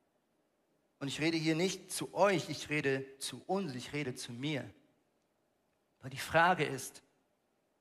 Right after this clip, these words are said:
wie stark spiegelt mein Charakter, meine Glaubenssätze, meine Worte, meine Beziehungen die Herrlichkeit Gottes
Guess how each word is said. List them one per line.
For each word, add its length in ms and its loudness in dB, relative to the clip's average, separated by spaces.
wie 120 -4
stark 600 4
spiegelt 480 -4
mein 320 2
Charakter, 640 -2
meine 400 2
Glaubenssätze, 840 2
meine 520 4
Worte, 360 2
meine 480 4
Beziehungen 760 -4
die 100 0
Herrlichkeit 720 -2
Gottes 640 -2